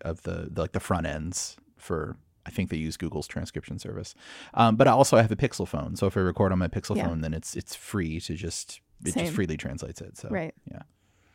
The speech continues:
Speaker 2: My second phone's a Pixel.
Speaker 1: Yep. My second
Speaker 2: For all
Speaker 1: phone's an
Speaker 2: my
Speaker 1: iPhone.
Speaker 2: shady activity.
Speaker 1: <laughs>
Speaker 2: <laughs> Thank you for that, Will. We're going to link that in the show notes. Mike, what's your recommendation?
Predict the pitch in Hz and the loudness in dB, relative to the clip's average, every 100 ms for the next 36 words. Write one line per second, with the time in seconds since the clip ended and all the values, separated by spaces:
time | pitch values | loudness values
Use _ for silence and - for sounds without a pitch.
0 | _ _ _ 240 240 185 185 208 - 143 | _ _ _ 2 4 2 -2 -4 -4 -6
1 | - - - 190 - - _ - 104 - | -8 -12 -8 -8 -8 -16 _ 2 2 2
2 | - - 113 113 110 107 214 196 - 110 | -8 -6 0 4 4 6 6 6 6 4
3 | - - 185 - - 185 170 196 160 - | 6 6 8 6 6 4 4 6 2 2
4 | 180 - - - - 226 285 - - - | 2 2 0 0 4 8 8 8 4 4
5 | - - - - - - - - - _ | 2 2 0 -4 -14 -14 -16 -20 -20 _
6 | 262 277 277 262 208 185 202 196 - 226 | 6 8 8 6 6 6 6 6 4 4
7 | 214 220 214 - 220 220 - - - 208 | 4 4 2 4 4 4 0 -4 -8 -2
8 | 226 214 233 233 240 233 - 311 208 196 | 0 0 0 0 0 -2 0 0 2 0
9 | - - - - _ _ _ _ _ _ | -2 -10 -10 -14 _ _ _ _ _ _
10 | _ _ _ 254 254 - 269 269 240 208 | _ _ _ 8 8 8 8 8 6 6
11 | 190 175 190 - - 196 | 2 4 0 0 -2 -2